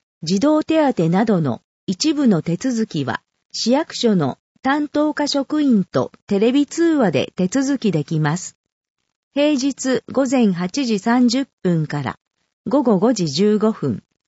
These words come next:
東刈谷市民センター。電話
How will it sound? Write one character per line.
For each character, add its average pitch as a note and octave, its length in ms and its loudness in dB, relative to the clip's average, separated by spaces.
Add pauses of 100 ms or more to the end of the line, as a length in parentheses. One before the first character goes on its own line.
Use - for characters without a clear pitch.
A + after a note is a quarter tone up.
(1300)
東 B3 380 2
刈 D4 300 2
谷 G3+ 100 2
市 F#3 180 0
民 A#3+ 260 6
セ B3+ 200 0
ン G#3 140 2
タ C3 360 -6 (680)
ー。 F3+ 40 -2
電 B3+ 340 2
話 A#3+ 240 0